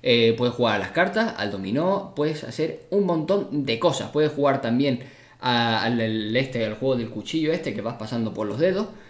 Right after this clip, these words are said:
Y, eh, como vemos aquí también, puedes pasar por el teatro. O sea que se pueden hacer un montón de cosas.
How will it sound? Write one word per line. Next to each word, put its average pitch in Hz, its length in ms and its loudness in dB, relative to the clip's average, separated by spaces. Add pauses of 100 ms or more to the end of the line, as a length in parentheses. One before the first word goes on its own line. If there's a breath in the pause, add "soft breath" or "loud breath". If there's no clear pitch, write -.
(300 loud breath)
Y, 190 180 6
eh, 120 640 4
como 120 160 0
vemos 131 160 0
aquí 131 140 -2
también, 139 440 -2
puedes 131 200 -2
pasar 143 300 -6
por 131 120 0
el 160 200 -4
teatro. 127 440 -2
O - 60 -18
sea 117 120 -6
que 104 60 -6
se - 80 -6
pueden 139 160 -2
hacer 165 380 -2
un 208 160 2
montón 151 340 2
de 110 80 2
cosas. - 400 -12